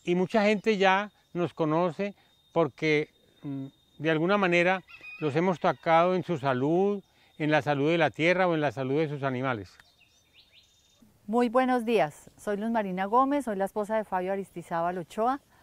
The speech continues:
Speaker 2: y en esta finca llevamos alrededor de veinticinco años produciendo esta belleza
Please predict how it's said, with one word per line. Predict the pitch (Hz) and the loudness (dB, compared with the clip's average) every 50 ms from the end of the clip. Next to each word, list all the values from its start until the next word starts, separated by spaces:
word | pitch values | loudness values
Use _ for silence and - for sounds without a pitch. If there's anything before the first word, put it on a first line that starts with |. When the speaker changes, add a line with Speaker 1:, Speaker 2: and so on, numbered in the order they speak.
| _ _ _ - - - - _ _ | _ _ _ -20 -20 -20 -20 _ _
Speaker 2:
y | - 220 214 208 202 196 190 196 | -10 -6 -4 -4 -4 -4 -4 -4
en | 196 190 | -4 -6
esta | 196 180 - 220 | -6 -6 -6 -6
finca | - 240 226 214 233 226 | -6 -6 -4 -4 -2 -2
llevamos | 220 208 196 185 180 185 190 202 196 | 0 0 0 -2 -2 -6 -8 -8 -6
alrededor | 226 208 190 190 185 180 175 170 165 | -6 -4 -4 -2 -2 -2 -2 -4 -4
de | 185 202 208 202 | -4 -2 -2 -2
veinticinco | 190 175 156 180 165 - 180 175 170 - - 190 196 | -2 -4 -6 -8 -10 -10 -10 -10 -10 -8 -6 -4 -4
años | 202 208 214 214 226 233 247 - - _ _ _ _ _ _ _ _ _ | -4 -4 -4 -4 -6 -6 -8 -10 -14 _ _ _ _ _ _ _ _ _
produciendo | - 220 220 226 214 - - 233 220 214 214 233 247 - - | 2 2 2 2 2 0 -2 -4 -2 0 0 0 0 0 0
esta | - 240 247 240 240 - - 247 233 | 2 2 2 2 2 0 0 2 2
belleza | 226 220 202 180 185 196 196 190 - 220 220 208 - | 2 2 0 0 0 -2 -2 -2 -2 -2 -2 -2 -4